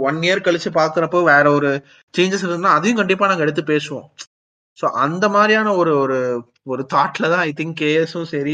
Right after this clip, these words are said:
மாண்டியும் சரி கொட்டியிருக்காருன்னு நினைக்கிறேன். So பரவாயில்ல. And I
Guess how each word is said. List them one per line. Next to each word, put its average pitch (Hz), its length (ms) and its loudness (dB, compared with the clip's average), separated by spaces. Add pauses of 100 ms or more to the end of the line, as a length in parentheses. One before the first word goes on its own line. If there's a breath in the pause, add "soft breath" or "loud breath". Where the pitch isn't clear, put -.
மாண்டியும் 147 480 0
சரி 143 180 -2
கொட்டியிருக்காருன்னு 139 680 -2
நினைக்கிறேன். 120 340 -6 (680)
So - 40 -14 (280)
பரவாயில்ல. 143 440 4
And 127 260 -6 (520)
I 120 120 -4